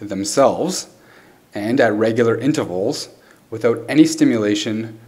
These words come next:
by nerve impulses from the brain or spinal cord or any hormonal, uh, stimulation. The impulse initiated at the S A node first spreads across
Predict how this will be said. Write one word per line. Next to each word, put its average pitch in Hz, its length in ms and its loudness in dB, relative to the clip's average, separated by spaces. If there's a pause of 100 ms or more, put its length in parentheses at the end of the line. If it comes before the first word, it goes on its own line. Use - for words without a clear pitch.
(140)
by 101 140 -2
nerve 110 260 0
impulses 110 500 -2
from 104 140 -6
the 95 80 -4
brain 120 600 -2
or 92 100 -6
spinal 113 420 -2
cord 107 380 -4
or 104 200 -2
any 123 300 -2
hormonal, 101 760 -4 (320)
uh, 92 200 -6
stimulation. 95 880 -6 (3250)
The 139 200 -4
impulse 214 400 4
initiated 131 680 -2
at 113 120 -2
the 113 160 -6
S 117 180 0
A 123 100 2
node 98 320 -2
first 156 360 2
spreads 113 400 0
across - 580 -6